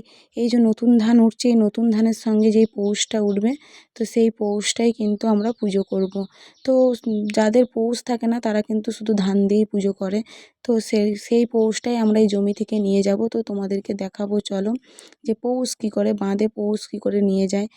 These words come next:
তো তোমাদের দাদাভাই পৌষটা এখন নিয়ে যাবে। আর এই দেখো, আমাদের ধান, তোমাদের সাথে কথা বলতে বলতে ধান প্রায় বোয়া হয়েই গিয়েছে, আর শুধু দু বোঝা রয়েছে ওইদিকে। আর এদিকে তোমাদের দাদাভাই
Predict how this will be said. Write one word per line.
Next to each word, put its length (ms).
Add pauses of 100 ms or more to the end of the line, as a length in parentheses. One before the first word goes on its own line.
(160)
তো 120
তোমাদের 380
দাদাভাই 460
পৌষটা 420
এখন 200
নিয়ে 200
যাবে। 220 (520)
আর 180
এই 120
দেখো, 300 (800)
আমাদের 380
ধান, 300
তোমাদের 360
সাথে 200
কথা 220
বলতে 220
বলতে 200
ধান 260
প্রায় 260
বোয়া 240
হয়েই 320
গিয়েছে, 380 (480)
আর 100
শুধু 220
দু 140
বোঝা 300
রয়েছে 300
ওইদিকে। 260
আর 80
এদিকে 360
তোমাদের 300
দাদাভাই 400